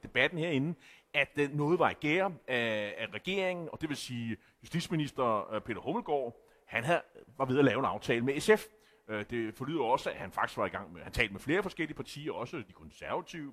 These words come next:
øh, blandt andet, om man kunne lave en eller anden aftale. Og det fornemmer man også på et svar fra, øh, øh, S F's retsordfører, at der var faktisk noget i gang. Der var noget om snakken. Og, øh, og, og de fik faktisk en, en aftale, så det vil sige,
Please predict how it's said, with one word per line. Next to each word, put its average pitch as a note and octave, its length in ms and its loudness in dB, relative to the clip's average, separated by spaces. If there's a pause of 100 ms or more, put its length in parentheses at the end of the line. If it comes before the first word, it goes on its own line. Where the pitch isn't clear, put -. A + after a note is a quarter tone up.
øh, A#2+ 160 -6
blandt B2 200 0
andet, C3+ 200 0 (480)
om C#3 140 6
man C3+ 160 0
kunne B2 340 -6
lave G#2 560 0
en A2 100 0
eller A2 120 4
anden A2 160 -2
aftale. E2+ 500 -4 (120)
Og C3+ 340 -2 (640)
det A3 100 2
fornemmer A3 320 6
man G3 140 2
også E3+ 260 2
på F3 120 2
et D3 80 2
svar E3+ 260 6
fra, B2+ 480 4
øh, A#2+ 320 0
øh, A#2+ 380 -4
S - 80 -10
F's D3+ 200 -2
retsordfører, B2 640 0
at A#2+ 160 -2
der B2+ 60 6
var A#2 160 6
faktisk G#2+ 260 -2
noget G#2 140 -6
i - 40 -8
gang. F2+ 160 -4
Der C#3+ 80 6
var F3 120 10
noget D#3+ 140 2
om - 60 -8
snakken. G#2 380 -2 (460)
Og, C#3 280 4
øh, C#3+ 120 6
og, C3+ 360 4
og - 120 -12
de G#3+ 80 -2
fik C#4+ 220 2 (120)
faktisk - 520 0
en, G#2+ 360 0
en G2+ 120 -8
aftale, F3+ 520 4
så F3 80 -6
det F#3+ 100 -4
vil G#3 80 -4
sige, G3 220 0